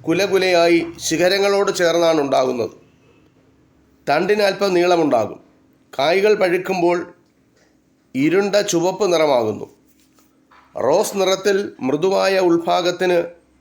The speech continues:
ചവർപ്പ് കലർന്ന മധുരമുണ്ടാകും. ധാരാളം ഔഷധ ഗുണമുള്ള പഴമാണ് അത്തിപ്പഴം.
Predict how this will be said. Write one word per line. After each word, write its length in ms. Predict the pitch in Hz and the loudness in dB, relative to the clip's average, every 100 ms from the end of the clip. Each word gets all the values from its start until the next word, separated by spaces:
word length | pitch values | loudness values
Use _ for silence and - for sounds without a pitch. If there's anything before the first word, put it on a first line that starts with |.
| _ | _
ചവർപ്പ് 460 | - 143 175 180 208 | -4 0 0 -2 -2
കലർന്ന 380 | 190 170 160 165 | 0 0 2 0
മധുരമുണ്ടാകും. 720 | 139 131 160 131 104 101 - _ _ _ _ _ _ _ _ _ _ _ _ 120 | 0 0 -2 0 -2 -4 -10 _ _ _ _ _ _ _ _ _ _ _ _ -2
ധാരാളം 560 | 135 175 202 214 220 | 2 2 4 2 2
ഔഷധ 340 | 180 170 214 214 | 2 0 0 0
ഗുണമുള്ള 380 | 202 190 185 170 | 2 2 2 2
പഴമാണ് 480 | 156 151 160 156 151 156 - _ | 2 0 2 2 2 -2 -10 _
അത്തിപ്പഴം. 520 | 110 - 156 - 110 | -8 -6 -6 -4 -6